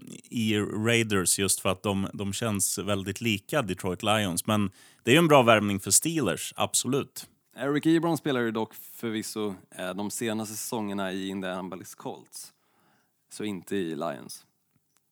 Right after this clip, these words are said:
Speaker 1: Nej, men jag menar att han skulle,
Speaker 2: <laughs>
Speaker 1: jag menar att de var lika Lions i spelet. Och han, han, eh, kom ju fram i Lions och var... Han och Matt Stafford hade ju ett jättefint samarbete.
Speaker 2: Så var det,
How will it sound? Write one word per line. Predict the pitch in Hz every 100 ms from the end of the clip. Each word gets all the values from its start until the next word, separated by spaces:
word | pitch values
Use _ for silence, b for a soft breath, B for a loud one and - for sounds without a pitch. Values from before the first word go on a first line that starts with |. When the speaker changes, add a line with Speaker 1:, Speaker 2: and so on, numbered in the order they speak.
| _ _ _ _ _ _ _
Speaker 1:
Nej, | 107 110 135 135 - -
men | 107 107
jag | 110 110
menar | 113 113 117 110 110
att | -
han | 110
skulle, | - 113 110 98 - -
Speaker 2:
<laughs> | 120 127
Speaker 1:
jag | 113
menar | 117 110 113
att | 107
de | 113
var | 113
lika | 117 104 - 170
Lions | 135 101 98 95 -
i |
spelet. | 104 143 143 110 - - b b b
Och | 107 107
han, | 110 110 -
han, | 107 110 110
eh, | 110 101 82 90
kom | - 120 117
ju |
fram | - 165 143 104
i |
Lions | 98 98 95 90 -
och | 95
var... | 95 92 92 71 76 - -
Han | - 120 110
och |
Matt | 104 101
Stafford | - 131 127 - 107 90
hade | 98 95
ju | 95 92 -
ett | - -
jättefint | 101 - 107 147 95
samarbete. | - 87 85 85 82 - 78 - B B
Speaker 2:
Så | - 117
var | 104
det, | 82